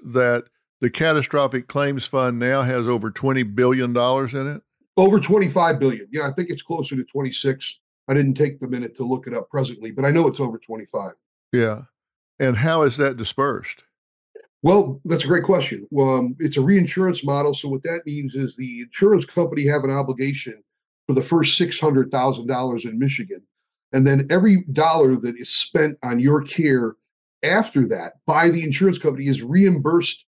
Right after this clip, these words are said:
Speaker 2: to them for having paid for the care that exceeds the six hundred thousand.
Speaker 1: Some people might not understand that insurance companies take out insurance. Reinsurance is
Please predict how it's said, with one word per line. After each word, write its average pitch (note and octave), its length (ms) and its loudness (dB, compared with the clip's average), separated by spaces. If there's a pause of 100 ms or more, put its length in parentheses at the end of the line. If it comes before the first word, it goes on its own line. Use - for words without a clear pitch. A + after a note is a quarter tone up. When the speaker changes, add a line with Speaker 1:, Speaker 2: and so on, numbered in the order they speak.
(200)
Speaker 2:
to C3+ 120 4
them C3+ 600 0 (720)
for C#3+ 140 4
having C#3+ 540 0
paid D#3+ 360 0
for C#3+ 160 0
the B2+ 120 -2
care B2+ 480 0 (360)
that C3 120 4
exceeds C#3 440 0
the A#2 80 -6
six - 280 -2
hundred A2+ 200 -6
thousand. - 380 -6 (340)
Speaker 1:
Some D#3+ 220 2
people C3 240 2
might C3 260 0
not B2+ 200 2
understand B2 760 0 (880)
that A#2+ 220 0
insurance C#3+ 540 0
companies A2+ 540 -4
take B2 260 0
out A2+ 200 0
insurance. G#2+ 720 -8 (520)
Reinsurance B2+ 960 0
is G#2+ 380 -8